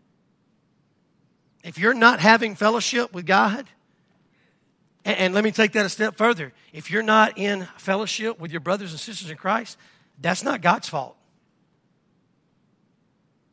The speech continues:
That's not God's fault. God's done everything that had to be done so that you could be right with him and be right with one another.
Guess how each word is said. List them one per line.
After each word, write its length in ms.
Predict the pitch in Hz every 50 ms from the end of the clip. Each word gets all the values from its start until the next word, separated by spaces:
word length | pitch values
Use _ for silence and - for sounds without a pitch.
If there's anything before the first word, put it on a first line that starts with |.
| _ _ _
That's 160 | - - -
not 160 | - 208 190
God's 260 | 151 170 202 233 - -
fault. 300 | - 147 135 127 - _ _ _ _ _ _ _ _ _ _ _ _ _ _ _ _ _ _ _ _ _ _ _ _ _ _ _ _ -
God's 240 | 156 185 254 196 156
done 160 | 202 190 190
everything 640 | - 190 208 202 202 175 - 202 202 208 208 208 202 - _ _ _ _ _ _ -
that 140 | 151 160 127
had 200 | 175 208 208 175
to 60 | 202
be 120 | 185 208
done 400 | 180 180 196 233 277 277 277 233 _ _ _ _ _ _ _ _
so 240 | - - - 196 170
that 140 | 160 139
you 200 | 135 143 160 214
could 140 | 196 - 175
be 140 | 151 180 170
right 240 | 160 170 196 220 180
with 100 | 180 147
him 280 | 180 226 240 240 233 214
and 120 | 165 160
be 120 | 147 165 165
right 200 | 151 165 143 -
with 120 | 156 143
one 160 | 143 156 151
another. 340 | 143 147 160 160 143 131 -